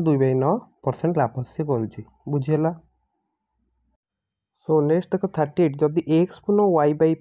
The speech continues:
ଫାଇଭ୍ ଏବଂ ୱାଇ ପୂର୍ଣ୍ଣ ଏକ୍ସ ବାଇ ଥ୍ରୀ, ତମର ଯେଉଁଠି ଏକ୍ସ ଓ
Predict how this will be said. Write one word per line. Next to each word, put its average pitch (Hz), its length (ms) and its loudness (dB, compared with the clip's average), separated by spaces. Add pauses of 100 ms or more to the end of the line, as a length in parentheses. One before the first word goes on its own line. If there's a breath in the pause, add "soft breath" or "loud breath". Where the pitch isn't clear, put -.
(880)
ଫାଇଭ୍ 156 380 0
ଏବଂ 143 320 0
ୱାଇ 151 260 2
ପୂର୍ଣ୍ଣ 202 260 -2
ଏକ୍ସ 151 320 -4
ବାଇ 160 120 4
ଥ୍ରୀ, 147 280 -6 (840)
ତମର 147 320 0 (320)
ଯେଉଁଠି 156 280 0
ଏକ୍ସ 147 300 -2
ଓ 175 40 2